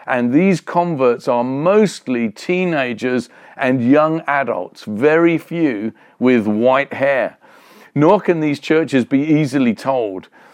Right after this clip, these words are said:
that in order to reach a mass audience, they must bring their message more into accord with Western secular orthodoxies." Well,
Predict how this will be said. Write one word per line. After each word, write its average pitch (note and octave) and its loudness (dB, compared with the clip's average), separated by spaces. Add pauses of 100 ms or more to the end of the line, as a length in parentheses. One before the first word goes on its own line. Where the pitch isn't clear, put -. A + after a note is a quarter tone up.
(140)
that C#3+ 2
in C#3+ 0
order E3+ 4
to D3+ 0
reach D3 2
a C3+ 0
mass D3+ -4
audience, C3 0 (200)
they C3 2
must B2+ -2
bring C#3+ 2
their C3+ 2
message C3 0
more C#3 4
into C3 0
accord C3 2 (240)
with A#2 2
Western B2+ -2 (160)
secular A2+ 0 (300)
orthodoxies." A2 -4 (1400)
Well, C3+ 0